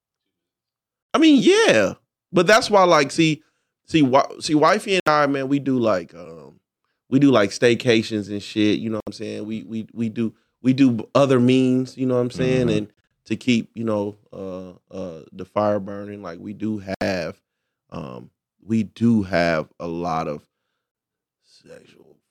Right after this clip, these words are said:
Speaker 1: fire sexual memories. But for the most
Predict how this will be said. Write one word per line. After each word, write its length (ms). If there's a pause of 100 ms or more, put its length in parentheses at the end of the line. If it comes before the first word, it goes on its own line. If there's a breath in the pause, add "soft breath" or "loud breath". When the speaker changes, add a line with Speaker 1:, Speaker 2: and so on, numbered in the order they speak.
(120)
Speaker 1:
fire 400
sexual 540
memories. 160 (1700)
But 160
for 200
the 180
most 580